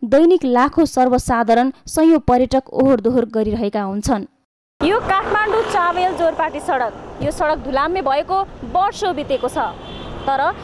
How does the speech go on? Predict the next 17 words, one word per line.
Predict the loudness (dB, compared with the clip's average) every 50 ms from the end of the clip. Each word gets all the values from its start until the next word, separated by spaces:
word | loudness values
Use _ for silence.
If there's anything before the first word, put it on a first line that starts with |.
| -14 -12 -10 -4 -2
दैनिक | -2 0 0 -2 -2 -2
सयौँ | -2 -2 -2 0 0 -2
पर्यटक | -2 0 0 0 0 -2 -4 -4 -4
तथा | -4 -4 -4
हजारौँ | -4 -4 -4 -4 -2 0 0 0 0 0 -2
नागरिक | -2 -2 -2 -2 -2 -2 -4 -4 -4 -4
ओहोर | -4 -2 -2 -2
दोहोर | 0 0 0
गर्ने | 0 0 -2 -2 -2
यही | -2 0 -2 -2
सडक | -2 0 0 0 0 0 -2 -4 -10 -20 -18 -16 -14 -8 -4
आज | -4 -4 -2 -2
कालोपत्रे | -4 -2 -2 -2 0 -2 -2 -4 -4 -4 -4 -4
मात्र | -4 -4 -4 -4 -4 -4
बनेको | -2 -4 -4 -4 -6
छैन, | -4 -4 -4 -2 -4 -6 -8 -10 -12 -10 -4
दिनमा | 0 2 2 4 4 4 2